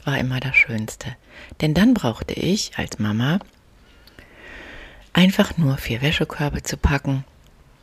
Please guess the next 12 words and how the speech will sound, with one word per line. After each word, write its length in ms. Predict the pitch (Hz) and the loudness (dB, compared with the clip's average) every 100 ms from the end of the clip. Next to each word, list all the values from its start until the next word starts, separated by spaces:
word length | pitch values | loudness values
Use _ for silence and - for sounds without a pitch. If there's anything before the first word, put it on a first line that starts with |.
| - - - | -20 -16 -4
reinzulegen, 920 | - 123 143 - 127 131 120 123 123 - - - _ - - | 2 2 2 -2 -4 -2 -2 -2 -2 -6 -20 -20 _ -20 -4
am 140 | 147 | 0
Bungalow 600 | 143 190 220 226 196 190 190 _ - - | 4 4 4 4 4 2 -2 _ -20 -4
anzukommen, 760 | 139 139 - 151 - 131 131 139 - _ _ - - - _ _ | 0 0 -2 -6 -2 -2 -2 -6 -12 _ _ -20 -20 -20 _ _
die 60 | - | -6
Körbe 360 | - 160 185 147 | 0 2 4 4
auszupacken, 840 | 143 - - - 139 139 139 143 - - - - - | 2 0 0 0 -2 -2 -4 -4 -8 -20 -20 -20 -2
in 140 | 180 | 6
den 120 | 226 220 | 8 8
Schrank 360 | - 143 160 | 4 0 0
unten 260 | 147 165 170 | -2 0 -2
reinzustellen 760 | 160 147 - - - 139 139 | 0 0 -2 -10 -4 -2 -2